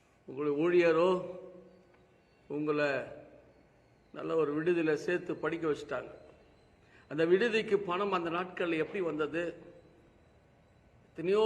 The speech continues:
பேருடைய தியாகம், அர்ப்பணிப்பு, அவர்களுடைய வசதிகளை குறைத்து விடுதிகளை நடத்தி உங்களை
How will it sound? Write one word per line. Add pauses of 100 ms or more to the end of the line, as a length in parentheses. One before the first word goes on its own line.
(140)
பேருடைய (160)
தியாகம், (200)
அர்ப்பணிப்பு, (1700)
அவர்களுடைய (100)
வசதிகளை (120)
குறைத்து (120)
விடுதிகளை (120)
நடத்தி (1900)
உங்களை